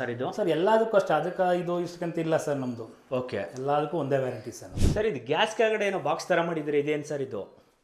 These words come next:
Speaker 2: ಸರ್, ಇಲ್ಲಿ ಏನು ನೋಡ್ತಾ ಇದ್ರಲ್ಲ, ಇದು ಚಿಮ್ನಿ ಕವರ್ ಮಾಡುವಂಥ ಸಿಸ್ಟಮ್ ಇದು.
Speaker 1: ಓಕೆ.
Speaker 2: ಇವತ್ತು ಎಲ್ಲರೂ ಏನು ಮಾಡ್ತಾರೆ ಅಂದರೆ ಅಲ್ಲಿಗೆ ಕವರ್ ಕ್ಲೋಸ್ ಮಾಡ್ತಾರೆ.
Speaker 1: ಓಕೆ.
Speaker 2: But ನಾವೆಲ್ಲೂ ಕೂಡ ಜಾಗ ವೇಸ್ಟ್ ಮಾಡದೆ ಮೇಲೆ ಒಂದು ಶೆಲ್ಫ್ ಹಾಕಿ ಡೋರ್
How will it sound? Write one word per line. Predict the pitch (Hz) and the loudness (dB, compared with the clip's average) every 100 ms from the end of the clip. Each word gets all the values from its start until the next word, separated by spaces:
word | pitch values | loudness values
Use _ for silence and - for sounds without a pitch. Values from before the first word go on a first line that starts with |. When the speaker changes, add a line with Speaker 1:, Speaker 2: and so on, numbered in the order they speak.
| - | -18
Speaker 2:
ಸರ್, | 139 | -14
ಇಲ್ಲಿ | 127 143 | -12 -10
ಏನು | 156 | -10
ನೋಡ್ತಾ | 143 131 135 | -10 -10 -10
ಇದ್ರಲ್ಲ, | 127 123 131 151 | -10 -12 -12 -12
ಇದು | 127 139 - | -12 -14 -14
ಚಿಮ್ನಿ | 135 143 143 139 127 127 | -14 -14 -14 -14 -14 -14
ಕವರ್ | 127 127 | -12 -12
ಮಾಡುವಂಥ | 120 120 117 - 143 - | -14 -16 -14 -10 -10 -12
ಸಿಸ್ಟಮ್ | - 127 87 | -20 -18 -18
ಇದು. | 90 120 165 - - 110 | -18 -18 -18 -20 -12 -10
Speaker 1:
ಓಕೆ. | 139 | -6
Speaker 2:
ಇವತ್ತು | 120 139 131 | -8 -6 -4
ಎಲ್ಲರೂ | 156 160 | -4 -4
ಏನು | 151 143 | -6 -8
ಮಾಡ್ತಾರೆ | 139 139 131 | -10 -10 -10
ಅಂದರೆ | 165 196 | -12 -10
ಅಲ್ಲಿಗೆ | 151 165 175 | -8 -6 -6
ಕವರ್ | 151 147 139 | -8 -8 -10
ಕ್ಲೋಸ್ | 127 120 | -14 -14
ಮಾಡ್ತಾರೆ. | 117 - - - - 123 | -18 -20 -20 -20 -18 -14
Speaker 1:
ಓಕೆ. | 113 - 120 | -14 -12 -12
Speaker 2:
But | 135 - | -14 -14
ನಾವೆಲ್ಲೂ | 123 127 139 147 143 | -14 -12 -10 -10 -8
ಕೂಡ | 143 123 | -8 -8
ಜಾಗ | 123 135 127 | -10 -8 -10
ವೇಸ್ಟ್ | 120 127 | -12 -16
ಮಾಡದೆ | 120 165 165 131 | -16 -16 -14 -14
ಮೇಲೆ | 135 127 | -12 -14
ಒಂದು | 120 | -16
ಶೆಲ್ಫ್ | 135 139 139 | -14 -14 -14
ಹಾಕಿ | 123 - 175 - _ _ _ _ 127 | -14 -14 -16 -18 _ _ _ _ -18
ಡೋರ್ | 123 160 | -8 -6